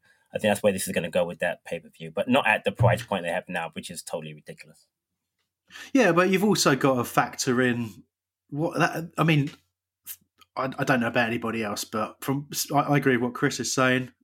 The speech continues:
Speaker 2: Um, if I was able to pay to only watch Palace,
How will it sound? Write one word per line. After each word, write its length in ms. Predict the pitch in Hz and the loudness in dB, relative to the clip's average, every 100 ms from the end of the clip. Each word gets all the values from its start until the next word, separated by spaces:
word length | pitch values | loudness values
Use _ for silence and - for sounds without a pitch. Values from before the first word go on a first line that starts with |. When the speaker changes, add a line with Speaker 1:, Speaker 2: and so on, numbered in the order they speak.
| _ | _
Speaker 2:
Um, 380 | 123 123 123 120 _ _ _ _ - | -2 0 0 -6 _ _ _ _ 2
if 340 | 151 139 - _ - | 2 2 -8 _ 0
I 180 | 135 135 | 2 4
was 160 | 123 | 4
able 340 | 131 127 120 113 | 4 2 0 -4
to 120 | - | -8
pay 560 | - 135 123 117 113 - _ _ - | 0 2 4 2 0 -10 _ _ -8
to 300 | 120 113 - | -6 -6 -6
only 380 | 131 127 120 117 | 0 2 4 4
watch 340 | 113 120 - - | 2 0 -4 0
Palace, 500 | 143 104 117 - | 0 2 -4 -10